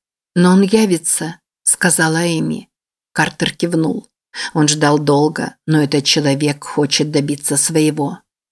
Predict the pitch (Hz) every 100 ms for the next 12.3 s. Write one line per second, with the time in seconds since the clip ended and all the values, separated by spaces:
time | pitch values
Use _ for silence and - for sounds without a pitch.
0 | - 151 151 143 143 151 143 143 139 151
1 | - 147 143 147 147 156 - 135 123 -
2 | - _ _ - - 147 143 - 156 151
3 | 156 - 160 151 - - - _ _ _
4 | _ 151 156 165 - - - - - -
5 | 156 170 190 _ _ _ _ _ - 165
6 | - 196 185 170 156 160 156 - - -
7 | _ - - - - 165 151 147 165 -
8 | - 160 170 156 - - 165 180 _ _
9 | _ _ - 170 185 185 170 165 - 170
10 | 180 180 180 185 - 151 175 - - -
11 | 151 156 156 - 160 165 - - 160 147
12 | 147 - 185